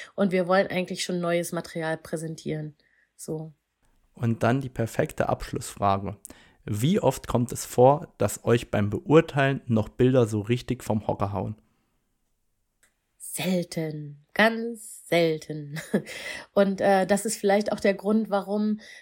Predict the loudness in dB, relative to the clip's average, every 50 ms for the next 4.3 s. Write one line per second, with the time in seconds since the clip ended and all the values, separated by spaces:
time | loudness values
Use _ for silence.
0 | _ _ 4 6 6 6 6 4 2 0 2 0 0 4 4 4 4 4 2 2
1 | 0 2 0 0 0 0 -4 -4 0 2 2 2 2 0 0 0 0 0 -4 -6
2 | -6 -6 -8 -10 -6 -4 -4 -4 -4 -6 -6 -8 -8 -6 -4 -4 -4 -4 -4 -2
3 | 0 0 0 -2 -4 -4 -8 -4 0 0 2 2 2 0 -2 -2 -2 -4 -4 -2
4 | -4 -4 -2 -2 -4 -6